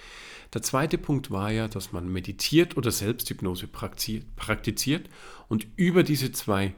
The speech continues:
Aspekte morgens und abends, die du nutzt, hast du diesen Aspekt. Und jetzt ist das dritte nur noch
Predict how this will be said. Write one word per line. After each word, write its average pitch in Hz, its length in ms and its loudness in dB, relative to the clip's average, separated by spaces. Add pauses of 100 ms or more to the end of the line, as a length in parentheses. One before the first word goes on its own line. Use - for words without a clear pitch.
Aspekte 123 540 0
morgens 117 520 6
und 107 220 0
abends, 147 680 0 (840)
die 104 180 4
du 98 300 0
nutzt, 135 540 6 (180)
hast - 400 0
du 123 60 2
diesen 95 320 -4
Aspekt. - 560 -6 (580)
Und 120 240 2
jetzt 120 200 2
ist 104 120 0
das 107 120 -2
dritte 139 340 2
nur 104 180 6
noch 120 220 -2